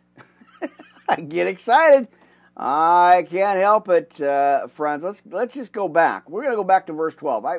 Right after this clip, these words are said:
I just get so excited about, uh,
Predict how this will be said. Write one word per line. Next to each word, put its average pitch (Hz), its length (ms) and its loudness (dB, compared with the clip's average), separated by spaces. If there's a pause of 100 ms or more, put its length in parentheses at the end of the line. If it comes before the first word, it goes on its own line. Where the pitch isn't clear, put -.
I 151 80 -10
just 185 320 -18
get 165 180 -14
so 202 180 -8
excited 160 320 -6
about, 127 280 -6 (580)
uh, 113 360 -6